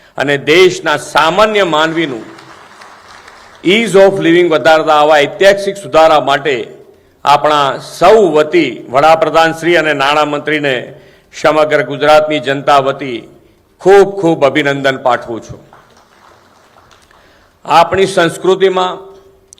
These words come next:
આદિકાળથી ગુરુનું અસ્તિત્વ અને વ્યક્તિત્વ આખા સમાજ પર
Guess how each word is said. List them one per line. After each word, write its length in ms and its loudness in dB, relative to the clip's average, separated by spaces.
આદિકાળથી 880 2
ગુરુનું 440 0
અસ્તિત્વ 480 -2
અને 140 0
વ્યક્તિત્વ 680 -8
આખા 260 0
સમાજ 540 0
પર 220 -8